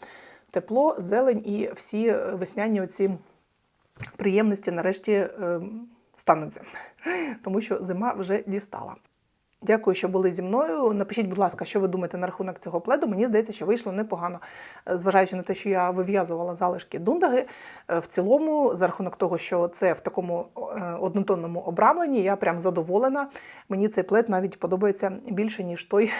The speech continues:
<laughs> що є в мене. Але я в'язала його на подарунок, е, з самого початку і з задоволенням новій власниці його віддам. На цьому все. Якщо було цікаво, ви знаєте, що робити. Ставте лайки, пишіть коментарі. Поспілкуємось там з вами.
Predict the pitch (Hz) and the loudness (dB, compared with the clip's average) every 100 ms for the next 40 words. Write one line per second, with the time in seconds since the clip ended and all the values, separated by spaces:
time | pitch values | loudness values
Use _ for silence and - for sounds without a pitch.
0 | - 302 220 - 220 214 202 196 175 175 | -4 -4 -4 -4 -6 -6 2 2 2 -2
1 | 220 277 - 185 196 180 185 185 175 196 | -4 -4 -2 6 6 6 4 2 0 -2
2 | 170 180 175 175 202 240 240 - - 175 | -2 -6 -8 -2 0 0 -4 -6 -8 -8
3 | - 185 170 208 226 233 - 190 190 208 | -8 -8 -8 -4 -6 -2 -4 -4 -6 -4
4 | 196 180 170 196 208 196 180 170 180 165 | -6 -6 -2 2 2 0 -6 -6 -6 -8
5 | 185 190 208 220 208 165 165 - - 202 | -4 -4 -2 -4 -2 -2 -2 -4 -6 -6
6 | 170 180 180 - - - - - 226 226 | -6 -10 -12 -18 -20 -20 -20 -4 -2 2
7 | 214 190 285 311 415 _ 202 196 208 202 | 0 0 -2 -2 -8 _ 0 4 0 2
8 | 196 - 262 320 254 214 208 190 185 190 | -2 -2 0 2 0 0 -4 -4 -6 -6
9 | 190 311 262 - - 160 - 190 262 302 | -4 -2 -4 -4 -10 -10 -10 -2 -2 -2
10 | 247 214 - - - 190 185 233 294 370 | -8 -10 -12 -12 -10 -12 -10 -8 -8 -10
11 | - - - - - - _ _ - 196 | -20 -20 -20 -20 -20 -20 _ _ -10 0
12 | 214 214 339 302 254 240 226 220 233 233 | 0 2 0 0 4 4 4 0 0 -2
13 | 220 202 | -2 -4